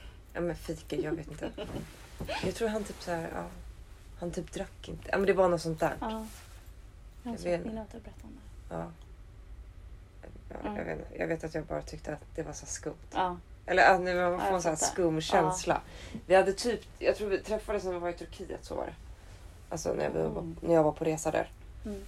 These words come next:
Speaker 1: Och sen så typ snackade vi.
Speaker 2: Mm.
Speaker 1: Men det, det blidde inget mer än så, så att
Speaker 2: Nej.
Speaker 1: säga. Nej.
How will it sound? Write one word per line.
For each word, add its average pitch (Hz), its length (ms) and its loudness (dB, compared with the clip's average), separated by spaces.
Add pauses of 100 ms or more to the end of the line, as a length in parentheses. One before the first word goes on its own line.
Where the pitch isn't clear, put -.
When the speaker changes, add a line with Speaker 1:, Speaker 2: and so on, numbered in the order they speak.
Speaker 1:
Och 160 140 -4
sen 156 160 -4
så - 180 -4
typ - 220 -12
snackade - 380 -12
vi. - 280 -10
Speaker 2:
Mm. - 100 -4 (1040)
Speaker 1:
Men 190 100 0
det, 175 120 6 (100)
det 240 120 8
blidde 208 340 8
inget 202 220 8
mer 147 180 10
än 151 80 6
så, - 120 0
så - 80 2
att - 100 -4
Speaker 2:
Nej. - 140 2
Speaker 1:
säga. - 140 -2 (300)
Nej. - 240 0